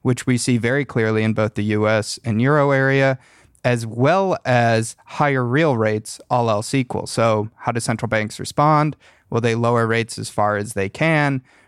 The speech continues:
but unless they're able to push up that inflation compensation, this continues to constrain real rates and creates a little bit of a self-affirming dynamic. So this is kind of one of those major stories in the background,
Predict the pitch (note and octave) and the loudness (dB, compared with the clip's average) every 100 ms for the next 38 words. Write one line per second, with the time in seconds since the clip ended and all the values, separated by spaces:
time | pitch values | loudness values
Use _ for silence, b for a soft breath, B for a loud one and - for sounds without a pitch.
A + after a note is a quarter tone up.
0 | b B2+ B2 A#2 A#2+ C#3+ - C#3+ C3 C#3 | b 0 2 2 2 0 0 -2 0 2
1 | C3+ C3+ B2 - D3 - B2+ - A2+ G2+ | 0 0 -2 -2 -2 0 -2 2 0 0
2 | - D3 D#3 C3 - A#2 B2 A2+ A#2+ A2+ | -2 0 0 -2 -2 -2 -2 -2 0 0
3 | - A#2 A2+ G#2+ - b b - B2+ - | 0 -2 0 -2 -4 b b -4 -2 0
4 | A2+ C#3+ C#3 C3 - - A#2 - B2 A2+ | 0 2 2 2 -2 0 -2 0 0 2
5 | A#2+ C#3+ C#3+ C3+ C3+ C3 - A#2 A#2 A#2+ | 2 4 4 2 0 -2 -6 -6 -2 -2
6 | A#2 A2+ A2 A2+ A2 G#2 G#2+ - A#2 G2+ | 0 0 0 0 0 -2 -2 -2 -2 -2
7 | - G2+ G#2+ G#2 G2+ F#2 A2 A#2 A2 - | -4 -4 -2 -2 -2 -2 0 0 -2 -6
8 | B B B - C3 A#2 b b b b | B B B -4 -2 -2 b b b b
9 | _ _ - C#3+ - D3 - C#3+ C3+ A#2+ | _ _ -2 -2 0 -2 0 0 2 2
10 | B2+ B2 A#2 G#2+ A#2 A#2 C3 C3 C3+ A#2 | 0 0 -2 0 0 2 2 2 -2 -2
11 | - B2+ A#2+ A#2 A2 G#2+ G#2 G2+ C3+ D3+ | -2 0 2 0 -2 -4 -4 -4 -2 -2
12 | - A#2+ A2 A2 G#2+ G#2+ | -4 -6 -2 -2 -2 -4